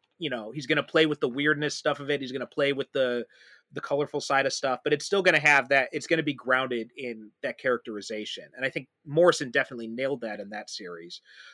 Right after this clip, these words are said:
Um, and like you pointed out, like, it wasn't actually Bruce under the cowl in that, in that series. It was actually Dick. Um, most of the interactions with Bruce and Damian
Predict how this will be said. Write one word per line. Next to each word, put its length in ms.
Um, 460
and 440
like 180
you 80
pointed 260
out, 240
like, 120
it 120
wasn't 360
actually 720
Bruce 360
under 200
the 100
cowl 420
in 200
that, 320
in 120
that 140
series. 400
It 80
was 120
actually 320
Dick. 340
Um, 460
most 420
of 120
the 100
interactions 720
with 280
Bruce 420
and 140
Damian 460